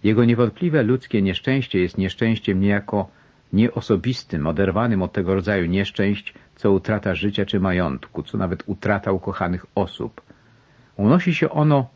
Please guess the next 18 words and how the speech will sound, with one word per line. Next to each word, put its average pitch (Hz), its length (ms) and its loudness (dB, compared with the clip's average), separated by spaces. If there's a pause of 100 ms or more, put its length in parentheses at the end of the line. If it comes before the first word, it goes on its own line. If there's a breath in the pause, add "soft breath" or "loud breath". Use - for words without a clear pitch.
w - 60 -20
stratosferze 120 760 -2
przerastającej 107 800 -2
rozmiary 104 420 0
nieszczęść, 92 600 -2
jakie 87 240 -2
mogą 90 300 -2
dotknąć 90 640 -4
Werniolów. 85 720 0 (720 soft breath)
Jest - 300 0
to 113 120 4
nieszczęście 120 720 0
inteligenta 107 800 -2
ideowca. 90 720 -4 (600 soft breath)
Jest - 300 0
to 101 160 2
nieszczęście 104 560 0
postępowca, - 880 -6